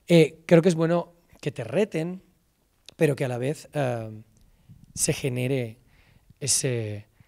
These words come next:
ese vínculo, ¿no?, de confianza y de, eh, apoyo, em, de unos a otros. Por otro lado,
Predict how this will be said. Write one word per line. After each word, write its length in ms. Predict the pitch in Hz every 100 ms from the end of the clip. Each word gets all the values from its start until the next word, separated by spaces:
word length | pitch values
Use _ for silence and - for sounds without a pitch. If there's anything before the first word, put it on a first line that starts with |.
| _ _ _ _
ese 380 | - - - 139
vínculo, 640 | 117 117 127 143 135 151 135
¿no?, 100 | 123
de 140 | 131
confianza 840 | 135 113 - 123 117 113 - 123
y 80 | 107
de, 360 | 104 101 92 90 _ -
eh, 260 | 123 110 101
apoyo, 500 | - 110 123 107 107 110 _ _ _ _ _
em, 460 | 139 123 113 107
de 140 | 107 117
unos 180 | 113 -
a 60 |
otros. 380 | - - - - _ _ - _ _ _ _ _
Por 160 | 190
otro 280 | 220 233 220
lado, 420 | 214 196 185 233